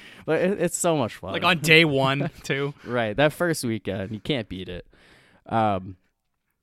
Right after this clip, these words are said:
Speaker 1: and then, yeah, Joel Embiid. So, I mean, the seventy-sixers have been way better than expected this year. They got rid of James Harden and are a better basketball team. Whether or not that's surprising, I, <laughs> I don't know. I mean, the Clippers have been really good recently with Harden. So,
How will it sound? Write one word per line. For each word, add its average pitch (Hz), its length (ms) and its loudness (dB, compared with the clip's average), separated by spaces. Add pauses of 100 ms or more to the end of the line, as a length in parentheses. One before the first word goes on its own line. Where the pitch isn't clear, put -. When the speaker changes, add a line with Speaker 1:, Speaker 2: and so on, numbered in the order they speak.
(180)
Speaker 1:
and 135 100 2
then, 131 160 6
yeah, 120 160 6
Joel 143 380 4
Embiid. 123 320 -2
So, 113 340 -2
I 113 80 -6
mean, 127 120 -2
the 135 60 -2
seventy-sixers 220 680 0
have 139 120 2
been 131 140 2
way 127 200 4
better 123 260 2
than 113 140 -2
expected 107 460 -6
this 90 200 -8
year. 82 320 -12
They 104 160 -6
got 113 200 -4
rid 127 120 -2
of 117 60 -6
James 113 260 -4
Harden 107 520 -4
and 98 440 -10
are 101 140 -6
a 98 60 -6
better 101 280 -10
basketball 95 460 -8
team. 110 380 -12 (340)
Whether 120 540 -2
or 113 40 2
not 110 320 -6
that's 120 240 -6
surprising, 135 760 -4
I, 120 180 -2
<laughs> - 60 -6
I - 260 -4 (320)
don't 131 240 2
know. 123 240 4
I 123 60 2
mean, 120 120 0
the 123 60 -2
Clippers 202 340 2
have 117 80 -2
been 98 120 -6
really 104 280 -2
good 101 380 -4
recently 101 560 -4
with 95 160 -4
Harden. 95 380 -4
So, 95 320 -6